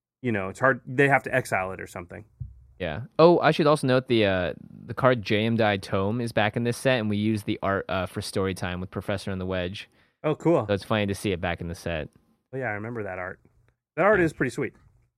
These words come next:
Speaker 2: Yeah, I, I, I like it.
Speaker 1: Very indicative of the Professor.
Speaker 2: <laughs> Yeah, it's giant books.
Speaker 1: Yeah, if that guy was dressed in, like, uh, as Indiana Jones, but minus the hat, then it would be exactly.
Speaker 2: <laughs>
Speaker 1: All right.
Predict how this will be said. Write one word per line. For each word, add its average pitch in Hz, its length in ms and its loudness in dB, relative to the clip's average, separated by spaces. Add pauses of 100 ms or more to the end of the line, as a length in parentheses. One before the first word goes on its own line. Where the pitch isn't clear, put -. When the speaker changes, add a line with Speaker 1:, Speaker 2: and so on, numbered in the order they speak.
(200)
Speaker 2:
Yeah, 82 180 -6
I, 76 120 -8
I, 82 240 -8
I - 20 -8
like 78 200 -10
it. - 180 -12
Speaker 1:
Very 160 240 2
indicative 131 580 -2
of 110 240 -6
the 113 80 -6
Professor. 95 540 -8 (680)
Speaker 2:
<laughs> - 40 -12 (580)
Yeah, - 160 -2 (520)
it's - 100 -6
giant 90 340 -4
books. 87 240 -6
Speaker 1:
Yeah, 117 180 2
if 127 120 -2
that 170 160 4
guy 180 140 4
was 135 180 0
dressed 123 320 -2
in, 123 120 -4
like, 113 300 -4
uh, 113 240 -2
as 110 220 -2
Indiana 113 340 -2
Jones, 110 320 -6
but 107 100 -6
minus 101 260 -4
the 95 100 -6
hat, 101 260 2 (300)
then 117 100 -4
it 113 40 -2
would 104 120 -4
be 110 120 6
exactly. 214 760 6
Speaker 2:
<laughs> - 20 -4
Speaker 1:
All - 880 -6
right. - 280 0